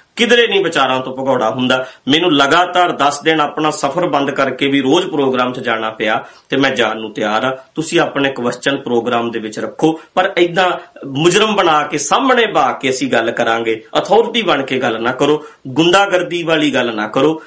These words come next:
ਜਿੱਦਾਂ ਬੰਦਿਆਂ ਵਾਂਗੂ, ਸਿਆਣਿਆਂ ਵਾਂਗੂ ਜਿੱਦਾਂ ਕੁਐਸਚਨ ਹੁੰਦੇ ਐ, ਉਦਾਂ ਸਾਹਮਣੇ ਤੁਸੀਂ ਆਪਣੀ ਗੱਲ ਰੱਖ ਦਿਓ, ਮੈਂ ਆਪਣੇ ਜਵਾਬ ਦੇ ਦਿਆਂਗਾ।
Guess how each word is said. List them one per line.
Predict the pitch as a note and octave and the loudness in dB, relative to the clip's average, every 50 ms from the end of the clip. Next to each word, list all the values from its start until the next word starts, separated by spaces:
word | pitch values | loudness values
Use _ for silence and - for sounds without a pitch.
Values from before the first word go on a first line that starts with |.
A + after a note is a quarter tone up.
| - - - | -18 -16 -10
ਜਿੱਦਾਂ | - - D3+ D3 D#3+ D#3 | -4 -2 0 2 2 0
ਬੰਦਿਆਂ | C3 A2+ C#3 C3+ C#3 D#3 D#3+ D#3+ D#3+ | 2 0 2 2 2 2 2 2 0
ਵਾਂਗੂ, | D3+ C#3 C#3 C#3 C3+ B2+ B2 - - | -2 -2 -2 0 -2 -2 -4 -6 -10
ਸਿਆਣਿਆਂ | - - - D#3+ D3 C#3+ C#3 D3 D3+ C#3+ C#3 | -6 -2 0 0 0 2 0 0 0 0 0
ਵਾਂਗੂ | C3 B2+ B2+ C3 C3 | -2 -2 0 -2 -2
ਜਿੱਦਾਂ | A#2+ B2+ C3+ C3 C#3+ D3 C#3+ | 0 -2 -2 0 0 0 0
ਕੁਐਸਚਨ | - - C3 C3+ C3 - - C#3+ C#3 | -2 -2 -4 -4 -2 -2 -2 -2 -2
ਹੁੰਦੇ | C3+ - - C3 C3 D3+ D#3 C#3 A#2+ | -2 0 0 2 4 4 4 2 0
ਐ, | G2+ - - _ _ _ _ _ _ - | -2 -6 -10 _ _ _ _ _ _ -2
ਉਦਾਂ | D3+ C#3+ C3 C3+ | 0 2 2 0
ਸਾਹਮਣੇ | B2+ - - C#3+ D3+ E3 E3+ D#3+ D3 B2 - - - _ - | 0 0 0 0 2 2 2 2 2 -2 -4 -12 -18 _ -8
ਤੁਸੀਂ | - C3+ - C#3+ C#3+ | -6 -2 2 2 2
ਆਪਣੀ | B2+ - - C3 C3+ C3 | 2 0 0 0 0 2
ਗੱਲ | B2+ A#2+ A2+ A2+ A2 | 2 2 0 0 0
ਰੱਖ | G#2+ A2 A2 - C3+ | -4 -4 -4 -2 0
ਦਿਓ, | D#3 E3+ D3 B2 - - - - | 2 2 2 0 -6 -12 -8 -2
ਮੈਂ | C#3 D#3+ E3 | 0 2 2
ਆਪਣੇ | D3+ C3+ - C#3+ C3+ C3 | 0 0 0 0 0 0
ਜਵਾਬ | B2+ A#2 A2+ A2+ A2 G#2+ G#2+ | 0 0 0 0 0 0 0
ਦੇ | A#2 D3 D3+ | 0 0 2
ਦਿਆਂਗਾ। | D3 D#3+ E3 E3+ E3+ E3+ F3 F3 | 2 2 2 2 2 0 0 -2